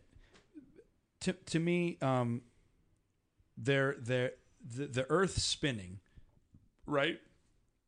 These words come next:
There is an energy in the middle of the Earth, and that energy, um,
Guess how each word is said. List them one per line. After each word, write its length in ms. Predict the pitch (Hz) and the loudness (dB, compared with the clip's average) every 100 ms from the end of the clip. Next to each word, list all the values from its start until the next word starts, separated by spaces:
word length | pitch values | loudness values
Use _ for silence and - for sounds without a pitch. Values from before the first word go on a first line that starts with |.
| _ - - | _ -14 -8
There 280 | 110 135 139 | -4 -2 -2
is 140 | 131 | -4
an 100 | 139 | -6
energy 520 | - 143 151 139 151 - | -4 -4 -4 -4 -6 -4
in 140 | 131 | -6
the 60 | 131 | -6
middle 260 | 127 127 123 | -6 -6 -6
of 80 | |
the 120 | 107 - | -6 -8
Earth, 400 | 101 92 - - _ _ _ _ _ _ - _ | -10 -12 -16 -18 _ _ _ _ _ _ -20 _
and 140 | 113 | -6
that 140 | 123 - | -4 -4
energy, 640 | 135 143 151 127 135 123 127 | -4 -4 -6 -6 -4 -4 -6
um, 420 | 117 110 104 104 | -6 -4 -6 -8